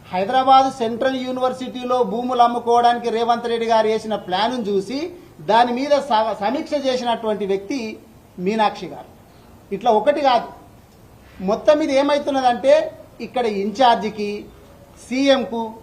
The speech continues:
కోఆర్డినేషన్ అనేటటువంటిది లేదు. మీరు చూడండి, మొన్న గతంలో జరిగినటువంటి క్యాబినెట్ మీటింగ్ రోజే ఈమె పాదయాత్ర స్టార్ట్ చేస్తుంది అనేటటువంటి అనౌన్స్‌మెంట్ వచ్చింది. నాలుగు బావుకు అనుకుంటా నాకు తెలిసి,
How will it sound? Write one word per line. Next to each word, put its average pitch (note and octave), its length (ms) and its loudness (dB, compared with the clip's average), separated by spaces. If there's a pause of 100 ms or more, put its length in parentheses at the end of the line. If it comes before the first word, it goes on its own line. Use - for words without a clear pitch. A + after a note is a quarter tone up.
(160)
కోఆర్డినేషన్ C4+ 680 4
అనేటటువంటిది G3+ 680 -2
లేదు. E3 180 -10 (840)
మీరు A#3+ 140 -2
చూడండి, B3 680 0 (640)
మొన్న A3 260 -2
గతంలో C4 560 4
జరిగినటువంటి C4 840 0
క్యాబినెట్ B3 640 2
మీటింగ్ C4+ 420 -2
రోజే B3 540 4 (560)
ఈమె C#4 320 0
పాదయాత్ర C4 680 4
స్టార్ట్ A#3+ 420 0
చేస్తుంది A#3 280 -2
అనేటటువంటి A3+ 520 -2
అనౌన్స్‌మెంట్ A#3+ 500 -2
వచ్చింది. - 300 -2 (1500)
నాలుగు A#3+ 440 4
బావుకు B3+ 380 8
అనుకుంటా A#3+ 280 0
నాకు G#3 220 2
తెలిసి, G3 400 -4